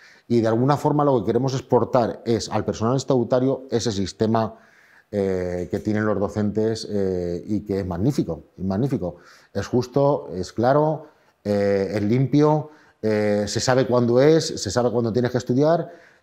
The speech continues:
y se sabe qué va a suceder. Eh,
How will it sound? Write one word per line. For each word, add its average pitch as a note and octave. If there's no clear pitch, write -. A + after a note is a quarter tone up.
y G#2+
se G2
sabe A#2
qué A#2+
va A#2+
a G#2+
suceder. G#2+
Eh, F#2+